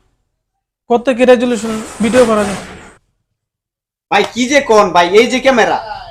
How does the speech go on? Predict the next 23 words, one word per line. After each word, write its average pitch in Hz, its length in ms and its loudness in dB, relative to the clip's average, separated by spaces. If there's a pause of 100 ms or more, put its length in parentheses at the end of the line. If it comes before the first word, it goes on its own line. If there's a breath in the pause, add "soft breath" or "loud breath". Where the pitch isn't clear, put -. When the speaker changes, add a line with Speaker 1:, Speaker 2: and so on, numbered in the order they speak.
Speaker 2:
ক্যামেরা 262 280 4
দিয়ে 226 160 2
ভাই 247 100 6
আপনি 240 220 2
পানির 302 200 2
নিচে 247 200 -2
ভিডিও 240 260 0
করতে 254 160 0
পারবেন, 190 280 -2
এর 214 100 4
থেকে 262 200 -2
সুবিধা 254 320 -2
আর 208 60 2
কি 220 200 -2
আছে 214 180 -2
ভাই? 175 180 -2 (480)
Speaker 1:
দুরু 294 220 4
মিয়া, 285 300 2
জিগায় 240 360 4
একটা 254 180 2
উত্তর 240 260 -2
দেওয়ার 233 220 4
একটা, 208 400 0